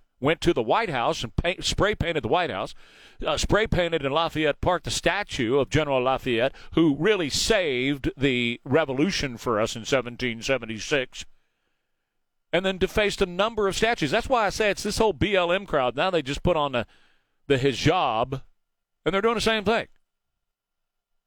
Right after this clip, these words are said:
But here we are, destroying property at the White House,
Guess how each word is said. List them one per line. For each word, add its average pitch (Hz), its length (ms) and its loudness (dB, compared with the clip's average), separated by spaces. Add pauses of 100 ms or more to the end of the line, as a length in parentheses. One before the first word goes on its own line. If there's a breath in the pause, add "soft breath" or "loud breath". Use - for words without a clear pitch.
(1120)
But - 120 -20
here 143 220 -2
we 180 140 0
are, 76 240 -8 (1600)
destroying 156 580 0
property 160 340 0
at 160 60 -6
the 160 80 -2
White 131 180 0
House, 120 200 -4